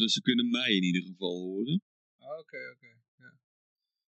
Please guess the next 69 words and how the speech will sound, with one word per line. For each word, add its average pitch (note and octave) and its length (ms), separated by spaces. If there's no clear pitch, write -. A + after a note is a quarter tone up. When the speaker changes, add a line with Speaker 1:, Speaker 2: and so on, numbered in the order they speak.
Speaker 2:
Ja. C#3 120
Speaker 1:
Ja, E2+ 120
dus G2 120
dan G#2 140
kunnen G#2 220
we G2+ 120
wel G2 160
een G2 200
soort G2 200
van G2 140
naar F#2 120
schaken, F#2 500
maar F#2+ 120
dit, F2+ 160
ik F2+ 60
weet F#2+ 140
niet F#2 120
of F#2 60
ze - 120
dat F2+ 200
überhaupt E2+ 300
willen. D#2+ 260
Dus, F2+ 140
maar A2 200
ze - 80
zijn B2+ 200
nu B2+ 60
in B2+ 80
ieder B2+ 200
geval, A#2 380
eh, A2+ 80
druk A#2 240
online A2 400
bezig. G#2 320
En F#2+ 100
ik F#2+ 80
weet G#2 200
ook G#2+ 100
dat G#2 160
dat G#2 180
de - 100
afgelopen G#2 920
maanden G#2+ 580
is G#2 140
dat G#2 160
ook G2 160
steeds G2 320
wel, G2 220
eh, F#2 120
een F#2+ 100
beetje G2 320
zo F#2+ 200
geweest, F2+ 480
hè. A#2+ 60
Je F#2+ 180
kon F#2+ 140
natuurlijk F#2 280
niet F#2+ 140
meer, F#2 220
eh, F#2 100
fysiek G#2 280
bij G2+ 160
elkaar G2 360
komen, F#2 240
dat F#2+ 80
hadden F2+ 180
we F2+ 60
eigenlijk F#2 180
heel G2 160